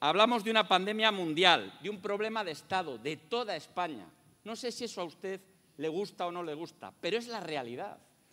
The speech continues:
Y le tengo que decir, hay que afrontarlo todos juntos y unidos, algo que estoy convencido que eso a usted ni le gusta ni le conviene. La España autonómica tiene que ir a la misma velocidad,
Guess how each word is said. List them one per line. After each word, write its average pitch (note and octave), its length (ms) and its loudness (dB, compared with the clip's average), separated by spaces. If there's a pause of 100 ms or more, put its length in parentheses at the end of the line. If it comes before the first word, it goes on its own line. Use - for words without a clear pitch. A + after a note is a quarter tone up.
(480)
Y F#3 100 0
le F#3+ 100 4
tengo A#3+ 300 4
que G3 80 2
decir, E3 480 0
hay G3+ 80 0
que A#3+ 100 -2
afrontarlo G3+ 640 -2 (200)
todos G3 320 -4
juntos G#3+ 520 -6 (120)
y F#3 80 -8
unidos, F#3+ 500 -8 (300)
algo A#3 400 2 (100)
que F#3 60 -4
estoy F#3 280 -2
convencido G#3+ 540 -4
que G#3+ 120 -4
eso F#3+ 160 -8
a F3 40 -4
usted G#3 360 -4
ni D3+ 200 -4
le D3 120 -4
gusta A#3 500 -8 (240)
ni C#3+ 140 -2
le C#3 180 0
conviene. B2 540 -2 (840)
La D#3+ 140 2
España A#3+ 420 4
autonómica A3 600 0
tiene G#3 260 -2
que G3+ 80 0
ir G3 140 4
a F#3+ 40 2
la F3+ 120 2
misma F#3+ 280 -2
velocidad, B2+ 520 -4